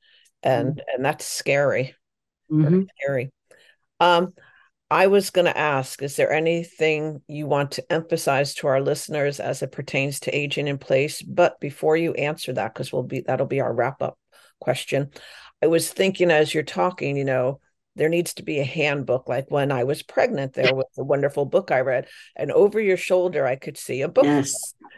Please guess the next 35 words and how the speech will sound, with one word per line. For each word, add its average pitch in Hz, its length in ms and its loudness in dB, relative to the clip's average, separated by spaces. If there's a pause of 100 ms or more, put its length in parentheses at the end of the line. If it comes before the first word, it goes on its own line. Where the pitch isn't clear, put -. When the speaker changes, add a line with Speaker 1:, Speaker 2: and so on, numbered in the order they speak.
(120)
Speaker 1:
Now, 143 160 2
wasn't 185 380 6
Speaker 2:
<laughs> - 480 -2
Speaker 1:
the 175 100 8
National 175 460 0
Aging 175 340 0
in 180 100 2
Place 170 380 0
Council, 165 760 0 (160)
um, 143 380 0 (580)
write 151 220 2
a 143 40 2
book 160 260 -4
recently? 131 640 -4
I 139 60 -6
think 160 180 -4
they 143 100 2
have 131 160 0
two 165 320 0
issues 135 380 -6
out. 110 260 -2
Speaker 2:
Yes, - 600 -2
that's 180 280 4
our 180 200 4
first 180 380 0
edition. 156 600 0 (420)
And 156 140 0
now 160 220 0
we 160 140 2
have 151 300 -4
difficult 170 640 -2
aging 147 360 -6
in 135 100 -6
place 135 260 -2
conversations. 135 1040 -4